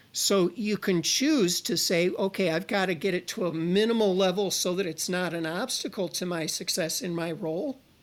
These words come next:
Or you can say, "I want to take it so that I'm world class there," recognizing it's gonna be a much, much harder lift because you're not bringing as much raw material to the experience.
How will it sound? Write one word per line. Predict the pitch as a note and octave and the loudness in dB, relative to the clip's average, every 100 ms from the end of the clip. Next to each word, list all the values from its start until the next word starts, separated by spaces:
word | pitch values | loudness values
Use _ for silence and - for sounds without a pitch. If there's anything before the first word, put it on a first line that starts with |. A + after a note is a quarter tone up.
| _ - - _ | _ -20 -20 _
Or | - F3+ | -2 4
you | F3 | 4
can | F3 F3+ | 2 -4
say, | D#3 - F3+ F3 F#4+ - - | -4 -2 0 0 -2 -12 -6
"I | F#3 F3+ | 0 0
want | F3+ F3+ F3 - | 2 -2 -2 -4
to | - | -6
take | - G3 F3+ | 0 -2 -2
it | F3 | -4
so | G3 | -2
that | F#3+ F3+ | 0 0
I'm | E3+ | 0
world | F#3 G3 D#3 | 2 0 0
class | - G#3+ C4+ - | -4 -2 0 0
there," | - F3+ | 0 0
recognizing | E3+ F#3 G#3 G#3 F#3 E3+ - F#3+ | 0 -2 -2 -2 -2 -2 -2 -2
it's | F3+ - | -2 -2
gonna | F#3+ F3+ | -4 -2
be | E3+ | -2
a | E3 | -2
much, | F3+ F3+ - | -2 -2 -2
much | F#3 F3+ | -4 -4
harder | G3 F3 F#3 E3+ | -2 0 0 -2
lift | E3+ D4 C#4 D#3 - - - - - - - - | -2 0 0 -2 -6 -14 -18 -20 -20 -20 -20 -4
because | F3 F#3 F3 | -2 0 0
you're | F#3+ | 2
not | G3 G3+ G3+ | 2 2 2
bringing | G3+ A3+ A3+ | 2 2 2
as | F#3+ D#3+ | 2 0
much | G#3 F#3 - - - | 0 0 0 -2 -4
raw | A3 F#3 G3+ G#3+ | -2 0 2 0
material | A3+ - C#4 D4 C4 E3 | 0 -2 -2 0 0 0
to | - F3+ | -2 -2
the | E3+ D3+ D3+ | -2 -2 -4
experience. | D#3+ - - F3+ F3 F3 C4+ | -6 -4 -4 -2 -2 -2 -4